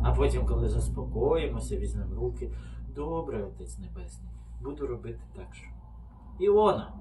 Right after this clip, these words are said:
гарний приклад Іона. І тонув, і в киті був три дні, і все. Все таки зробив.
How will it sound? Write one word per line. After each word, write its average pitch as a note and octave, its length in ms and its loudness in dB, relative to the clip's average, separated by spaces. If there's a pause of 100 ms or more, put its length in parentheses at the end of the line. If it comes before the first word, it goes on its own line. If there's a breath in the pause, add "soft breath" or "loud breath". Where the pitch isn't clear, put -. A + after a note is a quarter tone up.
(140)
гарний F#3+ 440 -2
приклад E3+ 420 -4
Іона. F3 400 -4 (3000)
І - 120 8
тонув, F3 840 2
і D3+ 100 0
в - 140 -8
киті F#3 480 2
був F3 280 6
три D#3+ 200 -4
дні, D#3 440 -10 (220 soft breath)
і D3 120 -8
все. - 600 2 (1900)
Все - 240 -12
таки - 340 -8
зробив. D3 640 -2